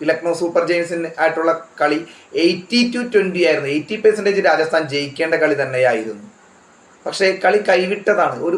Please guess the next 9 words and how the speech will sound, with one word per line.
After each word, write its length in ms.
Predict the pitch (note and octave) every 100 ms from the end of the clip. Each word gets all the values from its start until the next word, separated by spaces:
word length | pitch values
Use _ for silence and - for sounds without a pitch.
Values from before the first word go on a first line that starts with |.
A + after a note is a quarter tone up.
| -
പ്രഷർ 260 | D#3+ - E3+
സിറ്റുവേഷൻ 540 | - D#3+ F3+ F#3 F#3+
ഹാൻഡിൽ 420 | F#3 E3 D#3+ E3
ചെയ്യാനുള്ള 360 | E3 E3 D#3+ D#3+
ഒരു 100 | -
കളിക്കാരൊന്നും 720 | C#3+ C#3 - D3+ D3+ D3+ D#3 - - - -
രാജസ്ഥാൻ 420 | C3+ D#3+ - F3+
ടീമിൽ 260 | F#3 F#3 F#3
ഇല്ല. 420 | F#3 F#3 -